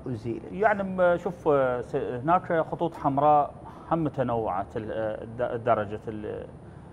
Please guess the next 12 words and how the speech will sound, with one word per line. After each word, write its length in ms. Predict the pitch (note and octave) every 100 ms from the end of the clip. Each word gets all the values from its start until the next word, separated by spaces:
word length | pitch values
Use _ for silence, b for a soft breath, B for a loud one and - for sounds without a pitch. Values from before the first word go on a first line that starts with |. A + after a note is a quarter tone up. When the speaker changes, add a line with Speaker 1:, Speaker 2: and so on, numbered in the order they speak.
| B -
Speaker 2:
ال-، 260 | A2 -
اللون. 340 | A#2 A#2+ A2+ G#2 -
الأول، 720 | A#2 C3 F#3 F#3+ F#3 F3 D#3+ C#3+ - - B B B
آه، 360 | - D3+ C#3+ C3+
في 200 | F#3 G#3+
ض-، 100 | F#3
أدبيات 640 | D3 C3 A2+ A2+ G#2+ G#2+
المقاومة 580 | A2 A2 - A2+ G#2+ A#2+
هو 120 | D#3
لم 200 | E3 E3+
يستهدف 360 | C#3+ C3 A2+ A2 G#2+
مدنيين، 440 | G#2 G#2 G2 F2+